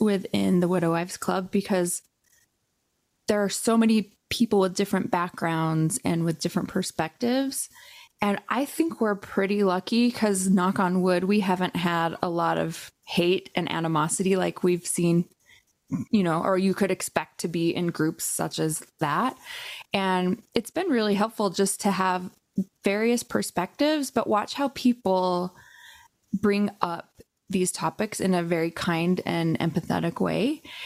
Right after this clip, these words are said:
And, and there's a lot of different ideas that people have that maybe end up helping the person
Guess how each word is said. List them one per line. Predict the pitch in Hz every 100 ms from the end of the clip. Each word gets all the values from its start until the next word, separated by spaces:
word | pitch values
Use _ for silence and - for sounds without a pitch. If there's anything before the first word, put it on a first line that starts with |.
| - -
And, | 208 196 190 190 190 - _ _
and | 220 233
there's | 247
a | 262
lot | 226 269
of | 254
different | 247 262 247
ideas | 202 220 302
that | -
people | - 202 185
have | 175 175 175
that | 190 175 -
maybe | 190 180 180 180 180 180 - - _ _ _ -
end | 196 190
up | 185
helping | - 185 190 175
the |
person | 160 160 180 - 104 170